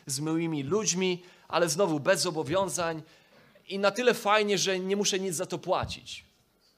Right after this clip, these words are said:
I mam to co tydzień. Podczas gdy dominującą analogią Kościoła w Nowym Testamencie,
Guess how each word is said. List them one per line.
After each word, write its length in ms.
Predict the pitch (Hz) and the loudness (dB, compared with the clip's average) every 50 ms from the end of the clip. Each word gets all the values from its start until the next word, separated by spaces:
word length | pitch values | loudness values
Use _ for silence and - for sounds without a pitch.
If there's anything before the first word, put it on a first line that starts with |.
| _ _ _ _ | _ _ _ _
I 100 | - 143 | -10 -6
mam 160 | 156 170 165 | -4 -4 -4
to 100 | 160 165 | -4 -6
co 120 | 127 - 151 | -8 -8 -8
tydzień. 460 | - 160 147 123 - 98 82 80 78 _ _ _ _ _ _ _ _ _ _ _ _ _ _ _ _ _ _ _ _ _ _ _ _ _ _ _ _ - _ _ _ _ _ _ _ - | -6 -6 -6 -6 -6 -10 -12 -14 -16 _ _ _ _ _ _ _ _ _ _ _ _ _ _ _ _ _ _ _ _ _ _ _ _ _ _ _ _ -20 _ _ _ _ _ _ _ -6
Podczas 360 | - 151 151 - 160 139 131 | -6 -6 -4 -4 -6 -6 -6
gdy 220 | 131 127 139 147 | -8 -4 -6 -4
dominującą 800 | 139 143 147 151 151 151 151 151 151 165 175 170 - - 156 143 | -2 -2 -2 -2 -2 -2 -2 0 0 0 -2 -2 -4 -8 -8 -6
analogią 500 | 117 139 139 139 147 151 151 143 143 131 | -6 -4 -4 -2 -2 -4 -4 -6 -8 -10
Kościoła 520 | 135 135 120 - - - 160 165 160 147 | -10 -8 -6 -6 -4 0 0 2 2 0
w 60 | 131 120 | 0 -2
Nowym 200 | 135 139 143 135 | -6 -6 -6 -8
Testamencie, 760 | 123 123 - - 131 139 156 165 151 131 - - 123 123 | -8 -10 -8 -6 -6 -4 -4 -6 -4 -6 -6 -4 -4 -6